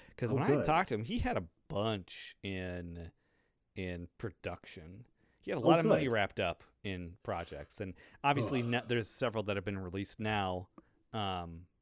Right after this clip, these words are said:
Speaker 1: but I feel like he had, he had more last time I talked to him, and I'm like, "Good for you," 'cause, and he also only does runs of, like, five hundred, so, like,
Speaker 2: Right.
Speaker 1: he-, he's, you know, that's a lot of merch and a lot of money to be wrapped up in projects.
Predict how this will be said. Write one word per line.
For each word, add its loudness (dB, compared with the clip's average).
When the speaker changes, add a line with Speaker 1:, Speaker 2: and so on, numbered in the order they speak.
Speaker 1:
but -18
I -16
feel -6
like -6
he -10
had, -8
he -16
had -12
more -6
last -10
time -14
I -12
talked -10
to -10
him, -14
and -4
I'm -6
like, -6
"Good 0
for -8
you," -2
'cause, -4
and -6
he 2
also 4
only -2
does -2
runs -4
of, -4
like, -2
five -6
hundred, -8
so, -6
like, -10
Speaker 2:
Right. -12
Speaker 1:
he-, -14
he's, -10
you -2
know, -2
that's 0
a -4
lot 2
of 0
merch 0
and -12
a -8
lot 0
of -4
money -2
to -10
be -4
wrapped -4
up -4
in -10
projects. -8